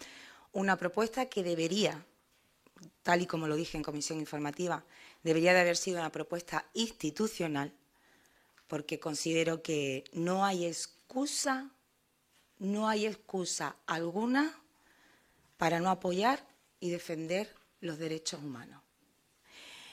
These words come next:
Así que, señor Taylor, si está usted en contra de todo lo que está ocurriendo en Irán, no entiendo el por qué no se ha adherido a esta propuesta,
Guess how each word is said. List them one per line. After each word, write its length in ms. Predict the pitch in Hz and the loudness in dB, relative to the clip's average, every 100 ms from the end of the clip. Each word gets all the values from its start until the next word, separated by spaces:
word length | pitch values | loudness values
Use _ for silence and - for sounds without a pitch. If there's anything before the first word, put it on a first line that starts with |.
| - - - | -20 -20 0
Así 340 | 185 165 196 | 2 4 0
que, 140 | - 185 | 2 2
señor 340 | 190 175 165 | 2 2 2
Taylor, 440 | 190 214 180 151 170 | 4 4 4 -2 -6
si 280 | - - 175 | -10 -2 0
está 380 | 165 - 220 233 | -2 6 8 8
usted 260 | 233 - | 6 2
en 200 | 226 226 | 4 4
contra 420 | 214 196 190 185 180 | 2 0 0 2 2
de 140 | 165 | 0
todo 500 | 160 208 208 196 180 | 2 4 6 6 4
lo 240 | 175 170 | 4 0
que 140 | 170 170 | -2 -6
está 340 | - - 196 | -6 0 2
ocurriendo 720 | 190 - 170 170 185 196 196 | 2 -2 -4 -2 -2 -2 -2
en 140 | 190 160 | -2 -2
Irán, 340 | 156 185 165 - _ _ - - - - - | 0 0 -2 -8 _ _ -20 -20 -20 -20 -4
no 180 | 180 196 | 0 4
entiendo 800 | 220 220 220 220 220 262 - - _ _ | 2 4 4 4 2 0 0 -16 _ _
el 160 | 180 175 | -2 0
por 220 | 170 165 | 0 0
qué 180 | 190 180 | 0 0
no 160 | 175 | 0
se 180 | 170 180 | -2 0
ha 80 | 165 | 0
adherido 680 | 156 151 170 160 156 151 156 | 0 -2 -2 -2 -4 -4 -4
a 160 | 160 | -6
esta 220 | 160 - 160 | -6 -8 -8
propuesta, 600 | 160 196 208 - 156 | -6 -6 -6 -4 -6